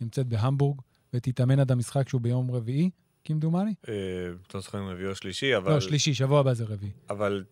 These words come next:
Speaker 2: צריך להגיד שלפחות בנוגע להמבורג, זו יריבה מאוד מאוד נוחה. היא כנראה, או לא, היא אחת הקבוצות הכי חלשות ביורוקאפ. היא עם אפס ארבע, אפס ארבע ביורוקאפ,
Speaker 1: כן.
Speaker 2: ואחת שלוש בליגה הגרמנית,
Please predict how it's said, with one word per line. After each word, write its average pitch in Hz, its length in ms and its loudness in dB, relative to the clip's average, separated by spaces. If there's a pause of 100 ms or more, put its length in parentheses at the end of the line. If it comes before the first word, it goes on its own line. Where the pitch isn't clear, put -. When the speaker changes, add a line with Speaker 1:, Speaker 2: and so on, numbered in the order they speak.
(120)
Speaker 2:
צריך - 200 -6
להגיד 113 320 -2
שלפחות 107 360 -6
בנוגע 104 280 0
להמבורג, 107 720 -2
זו 95 120 -6
יריבה 95 320 -6
מאוד 113 380 -6
מאוד 107 180 -2
נוחה. 95 420 -2 (720)
היא 107 120 -14 (100)
כנראה, 104 640 0 (300)
או 92 60 -10
לא, 98 220 -4
היא 95 100 -8
אחת - 360 2
הקבוצות 110 840 -4
הכי - 160 -2
חלשות 104 380 0
ביורוקאפ. 123 480 0 (880)
היא 98 260 -8
עם 98 100 -4
אפס 123 300 -2
ארבע, 127 500 2 (220)
אפס - 600 -4 (380)
ארבע 127 300 2
ביורוקאפ, 131 680 0
Speaker 1:
כן. 101 120 -12
Speaker 2:
ואחת 101 840 -2
שלוש 120 400 0
בליגה 117 380 2
הגרמנית, 101 600 -4